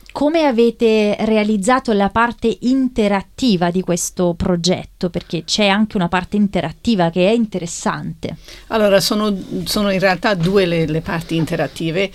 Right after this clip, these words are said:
Speaker 2: Una è il, diciamo, il mio contributo alla mostra, perché io non sono un'artista, sono una storica dell'architettura,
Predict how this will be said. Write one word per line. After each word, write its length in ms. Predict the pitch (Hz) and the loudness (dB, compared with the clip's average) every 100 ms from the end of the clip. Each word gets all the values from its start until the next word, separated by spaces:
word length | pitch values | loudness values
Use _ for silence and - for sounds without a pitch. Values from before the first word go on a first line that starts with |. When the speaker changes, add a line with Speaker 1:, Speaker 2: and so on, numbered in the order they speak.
| - - - | -16 -20 -6
Speaker 2:
Una 420 | - 262 269 196 | 2 2 4 0
è 120 | - 185 | -2 -2
il, 180 | 185 160 | -2 -4
diciamo, 540 | 160 165 - 185 180 180 | -4 -6 -2 0 0 0
il 120 | 175 | 0
mio 320 | 175 202 202 | 0 0 0
contributo 1000 | 196 185 165 175 151 165 170 180 160 151 | -2 -4 -4 -4 -4 -2 -2 0 0 0
alla 220 | 156 160 | 0 0
mostra, 360 | 165 165 156 165 | 2 0 0 -2
perché 300 | 151 156 - | -2 -2 -2
io 60 | 180 | 0
non 120 | 156 | 0
sono 220 | - 165 | 0 0
un'artista, 560 | 160 156 - 170 - 151 | 0 -2 -2 -4 -2 -6
sono 220 | - 165 | -2 0
una 160 | 156 | 2
storica 640 | 151 - 180 160 151 165 151 - - | 0 -2 0 0 -2 -2 -2 -6 -6
dell'architettura, 1000 | 185 170 165 - 170 165 180 165 165 180 | -2 0 -2 -2 -4 -2 0 2 0 -2